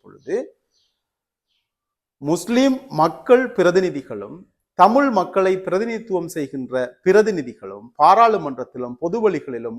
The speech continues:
ஊடகங்களிலும் பேசிய மிக முக்கியமான விடயம் ஒன்று, இந்த தாக்குதல் ஒரு குறிப்பிட்ட ஒரு சில அமைப்புகளால் மேற்கொள்ளப்பட்டிருக்கிறது, இதை ஒருபோதும் ஏற்றுக்கொள்ள முடியாது. ஆனால், இதை அடிப்படையாக கொண்டு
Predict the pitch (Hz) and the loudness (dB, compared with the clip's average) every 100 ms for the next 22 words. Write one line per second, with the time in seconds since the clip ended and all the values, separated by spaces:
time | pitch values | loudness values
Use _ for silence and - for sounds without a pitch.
0 | 147 202 208 180 151 131 120 156 160 156 | -4 -2 -2 -4 -8 -10 -10 -8 -8 -8
1 | 131 143 220 220 - 156 131 117 110 131 | -10 -6 -4 -6 -8 -12 -10 -12 -12 -8
2 | 156 127 - 139 185 110 131 214 - _ | -6 -8 -8 -8 -8 -8 -8 -8 -10 _
3 | _ _ _ _ - 175 202 202 208 262 | _ _ _ _ -4 4 4 8 6 6
4 | 262 214 226 226 165 175 202 247 226 214 | 0 0 0 0 -2 0 -2 -4 -4 -4
5 | 180 165 165 147 135 175 226 240 208 190 | -6 -6 -6 -4 -4 -4 -6 -6 -2 0
6 | 160 143 147 170 151 135 123 120 - 117 | 0 -2 -10 -8 -8 -8 -12 -16 -20 -16
7 | 131 151 135 139 143 196 202 190 156 127 | -14 -10 -6 -4 -2 -2 0 -2 -2 -6
8 | 147 180 202 - 135 117 135 165 139 101 | -6 -6 -10 -8 -8 -6 -6 2 2 2
9 | - _ _ _ _ - 147 175 139 120 | -8 _ _ _ _ 4 6 6 4 2
10 | 151 175 170 220 233 240 220 190 170 131 | 0 4 4 2 0 2 2 0 -6 -10
11 | 107 120 - | -10 -16 -20